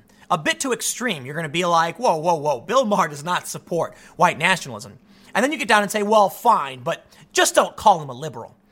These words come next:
You see how they've done it? Bill is next on the chopping block. This was, this is, this is actually a really, really well-crafted article. It's, it's,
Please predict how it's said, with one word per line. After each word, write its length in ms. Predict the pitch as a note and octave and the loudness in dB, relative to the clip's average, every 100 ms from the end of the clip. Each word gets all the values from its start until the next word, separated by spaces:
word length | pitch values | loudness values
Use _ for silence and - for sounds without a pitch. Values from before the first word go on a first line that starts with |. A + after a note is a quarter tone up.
| _ - | _ -10
You 80 | |
see 140 | C3 F3 | -6 -2
how 100 | F#3 | -2
they've 180 | F3+ D3 | -4 -4
done 140 | E3+ | -6
it? 80 | A2 - - _ - - - - - - _ - | -6 -16 -20 _ -8 -8 -10 -12 -14 -20 _ -12
Bill 240 | D3+ G3+ G#3+ | -2 0 0
is 100 | D#3 | -2
next 220 | F3+ - | -6 -6
on 80 | D#3+ | -8
the 60 | |
chopping 400 | D3+ D3+ D3+ C3+ | 0 0 0 -6
block. 240 | C3 A#2+ - | -4 -4 -4
This 100 | C#4+ | -4
was, 140 | B3+ | -4
this 120 | A#3+ | -4
is, 140 | C#4+ G3 | -6 -6
this 140 | G#3 | -2
is 80 | A#3+ | 0
actually 280 | G3 A3 F3 | 0 0 -4
a 40 | |
really, 180 | E3 F3+ | -4 -4
really 160 | E3 | -6
well-crafted 520 | D3 D3 D3+ D#3 B2+ B2+ | 0 0 0 -4 -4 -2
article. 300 | D#3 C3 A#2+ | -2 -2 -8
It's, 120 | A#2+ | -8
it's, 260 | C3+ - | -10 -10